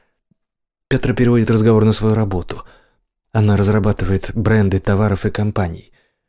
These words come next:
По ее словам, это и легко, и тяжело. Тяжело бывает в самом начале, потому что заставить кого-нибудь что-то запомнить очень трудно.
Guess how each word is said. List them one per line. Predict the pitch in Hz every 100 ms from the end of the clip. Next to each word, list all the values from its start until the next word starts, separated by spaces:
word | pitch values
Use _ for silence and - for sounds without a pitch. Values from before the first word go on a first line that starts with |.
| _
По | -
ее | 104 104
словам, | - 107 117 110
это | 113
и | 107 92 - - _
легко, | 131 127 123 - 135
и | 117
тяжело. | - 98 95 104 131 120 - _ _ _ -
Тяжело | 123 139 143
бывает | 127 127
в | -
самом | 127 123 117
начале, | 127 - 113 90
потому | - 107 107
что | - 101 104
заставить | 107 - 117 104 -
кого-нибудь | 107 113 101 95 - 92
что-то | 87 - 107 107
запомнить | 92 101 135 123 107 104
очень | 92 107
трудно. | 95 117 104 92 -